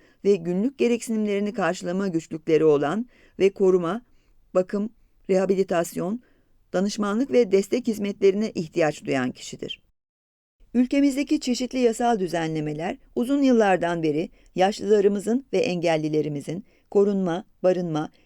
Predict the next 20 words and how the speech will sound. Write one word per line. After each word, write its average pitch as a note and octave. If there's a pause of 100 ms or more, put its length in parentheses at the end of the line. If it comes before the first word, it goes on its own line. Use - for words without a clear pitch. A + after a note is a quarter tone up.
(120)
ekonomik G3+
ve A#3
psikososyal G3+
yönlerden E3
güçlendirilmelerine D#3+
hizmet F3
edecek D3+
uygulamaların D#3
altyapısını D#3
oluşturmaktadır. C3+ (760)
Bu D#4
konuyla C4
ilgili G#3
kullanılacak G#3+
olan D#3+
anahtar F#3+
kavramlar F3
şunlardır: E3 (320)
yaşlı, F#3 (420)
engelli, E3